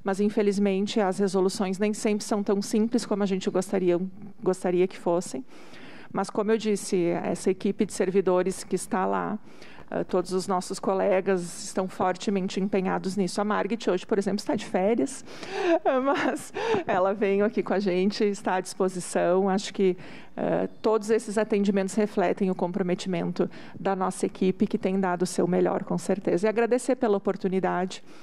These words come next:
de estarmos apresentando novamente o nosso relatório.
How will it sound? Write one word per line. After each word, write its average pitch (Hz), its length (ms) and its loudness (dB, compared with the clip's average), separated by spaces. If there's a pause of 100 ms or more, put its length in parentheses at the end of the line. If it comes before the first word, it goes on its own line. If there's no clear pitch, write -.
(180)
de 196 120 2
estarmos 190 440 -2
apresentando 185 720 2
novamente 180 800 0 (360)
o 180 140 2
nosso 185 320 -2
relatório. 175 800 2